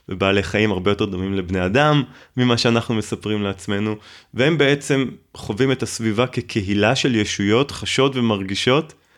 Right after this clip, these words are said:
מיעוטן אנושיות, רובן לא. אוקיי? עכשיו תחשבי איך, כמה מרכז קהילתי שלנו הוא מקום מדולדל אנרגטית. כנסי למתנסים,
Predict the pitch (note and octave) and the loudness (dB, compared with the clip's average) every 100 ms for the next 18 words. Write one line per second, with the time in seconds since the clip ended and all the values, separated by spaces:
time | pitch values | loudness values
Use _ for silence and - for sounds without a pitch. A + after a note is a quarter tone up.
0 | _ G#2+ A2 G2+ D3 D#3 C3 A#2+ C3+ D#3 | _ -6 -4 -2 0 2 0 0 2 2
1 | G3+ C#3+ C#3+ F#3+ F#3+ E3+ D3+ _ _ _ | 2 0 2 4 4 2 -2 _ _ _
2 | _ _ _ _ G#2+ - C#3 D#3 - _ | _ _ _ _ -4 2 0 0 -12 _
3 | _ _ _ _ - D3+ D#3 - B2 C3 | _ _ _ _ -6 -4 -2 -4 -2 -2
4 | - - - - - - A#2+ A#2 G2 - | -4 -8 -8 -12 -10 -6 -2 -4 -6 -6
5 | A2+ A2+ - G#2 F#2+ F#2 G#2+ - F#2 G2 | -6 -6 -10 -8 -8 -8 -10 -8 -6 -6
6 | G#2 - G2 F2 F2 - G#2+ G#2+ G#2 _ | -6 -8 -8 -8 -8 -6 -4 -4 -8 _
7 | _ _ _ _ _ - G#2+ G2+ F#2+ F2 | _ _ _ _ _ -8 -4 -4 -4 -6
8 | G2 F2 E2+ F2 A2 G#2 A2 A#2 A2 _ | -4 -4 -4 -2 2 2 4 0 -2 _
9 | G#2 F#2+ F2 E2+ F2 G2+ G2 F2+ F2 - | -4 -2 -4 -8 -2 -2 0 -6 -10 -14
10 | _ _ _ _ - F#2+ F2 C#3 D3+ C3+ | _ _ _ _ -8 -6 -2 0 2 0
11 | A2 A#2 A2+ A#2 - C3+ C3+ | 0 2 2 0 0 0 0